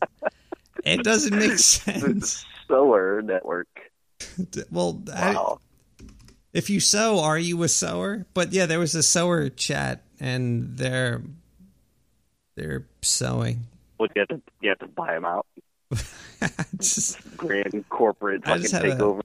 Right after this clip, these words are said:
Speaker 1: I just had to suffocate them under the sewer. Oh man, there's goddamn flies down. Uh, caller, have, have you ever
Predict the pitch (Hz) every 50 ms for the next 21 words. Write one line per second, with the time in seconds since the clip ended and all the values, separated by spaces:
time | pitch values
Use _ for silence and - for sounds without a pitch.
0 | - - - - _ _ _ _ _ _ - 151 160 160 151 147 135 127 101 92
1 | - - - - 165 156 - 107 - 127 123 120 - 123 120 123 127 127 127 120
2 | 117 117 - - 151 156 160 143 123 110 117 - _ _ _ _ _ _ _ _
3 | _ _ _ _ _ _ _ - - _ _ - 143 135 120 127 143 139 127 117
4 | 117 117 - - _ _ _ _ _ _ - _ _ _ _ _ - 170 151 -
5 | - 156 - - - 127 - - - - 139 143 139 - 135 131 131 - - 196
6 | 202 240 - 262 285 294 269 202 165 180 202 226 240 262 - - 156 170 202 202
7 | 226 233 233 233 220 220 220 214 214 202 190